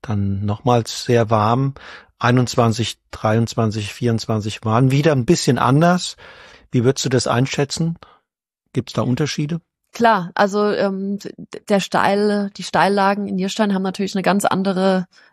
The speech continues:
Speaker 2: ähm, Sonneneinstrahlung, als wir das hier im Flachen haben.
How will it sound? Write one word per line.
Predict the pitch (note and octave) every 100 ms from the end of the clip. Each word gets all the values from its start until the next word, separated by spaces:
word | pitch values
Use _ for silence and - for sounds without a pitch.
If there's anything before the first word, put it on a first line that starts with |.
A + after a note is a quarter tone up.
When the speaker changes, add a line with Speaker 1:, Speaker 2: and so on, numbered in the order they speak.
| -
Speaker 2:
ähm, | F#3 F3+ F3+ F3 F3 F3
Sonneneinstrahlung, | - - E3 G3 G#3+ - F3 - - D#3+ F3+ -
als | F3 -
wir | F3+
das | F#3
hier | - G3 F#3+ _ _ -
im | F#3+
Flachen | - E3 E3+ G3
haben. | G3+ G#3+